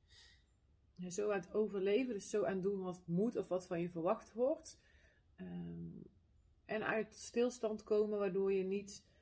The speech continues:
het leven echt durft te gaan leven. Dus elke keer als je op punt staat, dat je dan als een of andere manier dat je teruggetrokken wordt, eh, omdat je eigenlijk niet durft te leven. Bang om weer gekwetst te worden, bang om misschien uitgelachen te worden, bang om weer,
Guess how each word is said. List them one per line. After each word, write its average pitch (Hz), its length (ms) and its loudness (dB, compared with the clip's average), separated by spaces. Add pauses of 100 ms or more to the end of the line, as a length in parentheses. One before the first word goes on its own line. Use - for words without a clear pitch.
(140)
het 180 140 -4
leven 190 400 4
echt 202 200 -2
durft 196 280 2
te 208 80 -4
gaan 180 240 -2
leven. 196 360 4
Dus 165 100 -8
elke 208 180 2
keer 196 100 0
als 202 100 -2
je 208 80 -2
op 202 140 -8
punt 247 260 4
staat, 247 580 -6 (480)
dat 208 160 -2
je 202 60 -6
dan 190 220 -4
als 180 300 -6
een - 120 0
of 190 80 -6
andere 190 180 -2
manier 190 140 -2
dat 180 120 -6
je 180 120 -2
teruggetrokken 226 560 -2
wordt, 170 460 -2
eh, 175 360 -4
omdat 180 180 -4
je 180 60 -6
eigenlijk 202 340 -2
niet 156 100 -8
durft 214 340 2
te 170 100 -2
leven. 160 460 2
Bang 175 220 2
om 202 80 -2
weer 220 160 0
gekwetst 185 340 -2
te 185 80 -4
worden, 180 220 0
bang 185 200 -2
om 185 60 -2
misschien 196 280 -6
uitgelachen 185 480 -2
te - 80 -14
worden, 175 180 -6
bang 170 200 -2
om 180 100 -2
weer, 180 200 -2